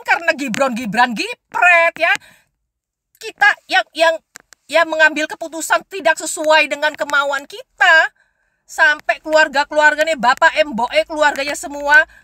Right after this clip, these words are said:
lah kok di, diserbu, ya. Iya, pakai hati, pakai hati, ya. Iya, pakai hati, ya. Jangan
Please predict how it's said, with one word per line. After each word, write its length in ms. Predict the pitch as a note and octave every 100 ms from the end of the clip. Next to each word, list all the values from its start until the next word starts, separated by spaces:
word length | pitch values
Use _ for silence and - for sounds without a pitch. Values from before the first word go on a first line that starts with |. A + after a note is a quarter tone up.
| - - _
lah 240 | A3+ C#4
kok 160 | C#4 C#4+
di, 320 | C4 C4 B3 G3+ - - - - - - - _
diserbu, 880 | G3+ C4 - C4+ C4 G#3 B3+ A#3 G3
ya. 240 | G#3 C#4+
Iya, 640 | - D#4+ D#4 C#4 B3 A#3 -
pakai 300 | D#4+ E4+ F#4
hati, 720 | D#4 D#4 - D#4 D4+ D4+ C#4+
pakai 320 | C#4+ D4+ C#4+
hati, 800 | C#4+ C4+ - C#4 C4+ C4 C4 B3
ya. 160 | A#3+ B3+
Iya, 320 | A#3+ A#3 A3+
pakai 240 | G#3+ G#3+
hati, 720 | A#3 G#3+ - G#3+ G#3+ G#3 G#3 G3+
ya. 240 | G#3 B3+
Jangan 480 | A#3 A#3+ C4 D4+